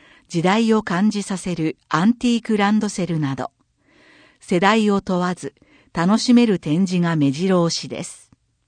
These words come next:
大きく取った窓からは、隣接する工場内の様子を見ることができます。入館は予約が必要。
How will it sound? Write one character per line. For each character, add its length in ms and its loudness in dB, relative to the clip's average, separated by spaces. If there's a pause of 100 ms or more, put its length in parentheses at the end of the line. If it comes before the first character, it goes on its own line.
(1600)
大 240 6
き 160 -8
く 120 -10
取 160 -2
っ 80 -10
た 160 -2
窓 240 0
か 140 -6
ら 160 -4
は、 240 -4 (240)
隣 280 2
接 240 -2
す 200 -4
る 160 -2
工 240 0
場 300 2
内 200 0
の 160 0
様 260 -2
子 200 -6
を 140 0
見 120 0
る 120 -2
こ 120 -6
と 120 -6
が 160 -2
で 100 -6
き 160 -12
ま 140 -8
す。 220 -18 (1600)
入 220 2
館 340 -2
は 300 0
予 160 0
約 300 0
が 120 -2
必 340 -10
要。 580 -8